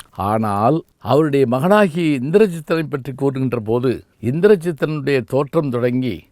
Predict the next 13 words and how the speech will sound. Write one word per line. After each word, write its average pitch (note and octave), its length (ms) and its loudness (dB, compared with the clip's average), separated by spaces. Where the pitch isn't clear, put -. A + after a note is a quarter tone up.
அவருடைய C3 460 4
மறைவு D#3+ 520 2
வரைக்குமான C3 640 -2
பாடல்கள் C3+ 440 4
என்று A2+ 240 -2
பார்க்கிற A2 380 0
போது, A#2 400 -2
எண்ணூற்றி E3 580 0
எழுபத்தி D3+ 600 2
ஆறு B2 480 0
பாடல்களில் B2+ 680 2
இந்திரஜித்தனுடைய C3 1200 0
பெருமைகள் D#3+ 460 4